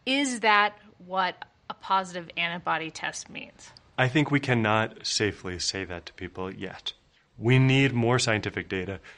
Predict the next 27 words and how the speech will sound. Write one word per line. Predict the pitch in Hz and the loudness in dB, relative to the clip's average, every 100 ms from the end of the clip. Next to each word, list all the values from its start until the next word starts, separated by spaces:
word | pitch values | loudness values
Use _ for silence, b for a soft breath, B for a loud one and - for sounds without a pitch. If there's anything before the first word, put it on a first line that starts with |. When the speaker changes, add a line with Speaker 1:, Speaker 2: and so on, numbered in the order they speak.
| B | B
Speaker 2:
to | 117 | -6
tell | - 110 | -2 -2
people | 107 110 107 104 | 0 -4 -4 -6
exactly | 110 113 107 123 151 156 - 104 95 92 B B B - | -6 -6 2 4 4 0 -6 -4 -4 -6 B B B -14
the | 107 110 | -4 -2
characteristics | - 110 101 104 101 - 101 - | 2 2 2 -2 -2 -2 -4 -4
of | - 113 95 | -6 -8 -4
what | 107 117 120 _ | 0 0 0 _
protection | 123 - 110 - 120 107 | -8 -4 -4 -4 -4 -4
will | 101 | -4
look | 104 113 - | -2 -4 -4
like, | 98 95 - - _ - | -4 -4 -8 -20 _ -8
if | 127 127 | -4 0
at | 127 | 0
all. | 107 - _ _ _ _ _ - | 0 -4 _ _ _ _ _ -4
Speaker 1:
Others | 277 294 220 220 185 | -2 0 -2 -2 -4
were | 190 214 | -4 -2
also | 220 233 240 247 220 | 0 0 -2 -2 -2
raising | 170 185 202 214 185 | 0 0 2 2 2
red | 196 190 | 0 -4
flags | - 233 208 175 165 | -4 -2 0 -2 -4
about | 170 170 170 | -4 -4 -4
antibody | 175 170 170 160 156 | -4 -6 -6 -6 -6
tests. | 151 180 151 - - - _ _ _ - | -6 -4 -4 -6 -12 -14 _ _ _ -4
On | 233 | 0
March | 208 196 - - | 2 0 -4 -6
twenty-sixth, | 220 202 165 - 262 190 - | -4 -2 -2 -4 -4 -4 -6